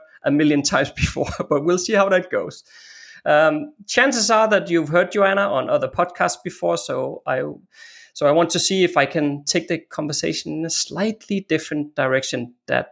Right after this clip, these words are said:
than normal, but we'll see how that goes. For those of you who might not know Joanna,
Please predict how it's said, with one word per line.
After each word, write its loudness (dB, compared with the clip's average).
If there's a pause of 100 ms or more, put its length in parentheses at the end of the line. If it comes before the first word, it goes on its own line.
than 0
normal, 2
but -4
we'll 0
see 0
how 4
that 2
goes. -10 (680)
For 0
those 4
of 2
you 2
who 2
might 2
not 2
know 4
Joanna, 2